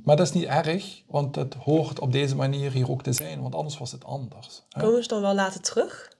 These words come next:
Speaker 1: Nou, vaak zie je ze wel terug op een later tijdstip, eh, soms met maanden, jaren ertussen. En dan, eh, vertellen ze mij haarfijn wat ze hebben opgepikt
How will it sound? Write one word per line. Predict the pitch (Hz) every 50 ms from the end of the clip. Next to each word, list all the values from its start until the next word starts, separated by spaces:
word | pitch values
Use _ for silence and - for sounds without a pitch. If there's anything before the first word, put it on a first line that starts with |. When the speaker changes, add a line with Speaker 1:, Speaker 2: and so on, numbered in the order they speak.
| _ - - - - - - - - - _
Speaker 1:
Nou, | - 147 151 160 147
vaak | 147 170 180 196 190
zie | - - - 202 208
je | 202
ze | 180 180
wel | 170 160 151 151
terug | 151 - - 170 185 202 202 -
op | 165 151
een | 151 147
later | 147 143 147 147 135 131 -
tijdstip, | - 131 135 160 156 - - - 208 226 220 220 - - - -
eh, | - 139 139 139 139 135 135
soms | 131 135 156 156 151 143 - -
met | - 131 131 131
maanden, | 135 135 131 135 139 131 120
jaren | 127 131 135 143 139 135
ertussen. | 131 131 - - 143 135 - - 185 196 - - - _ _ - - _ _ -
En | - 131 139
dan, | 143 143 139 139 139 139 139
eh, | 135 139 139 139 139 139 135 135
vertellen | 127 120 - - 160 160 165 151
ze | 147
mij | 147 139
haarfijn | 123 127 147 180 180 - - 170 170 185 196 196 185 190 - -
wat | 147 156 151 -
ze | - 151
hebben | 147 147 147 120 135 143 127 -
opgepikt | 139 139 131 - - 180 - - 208 220 - - - - -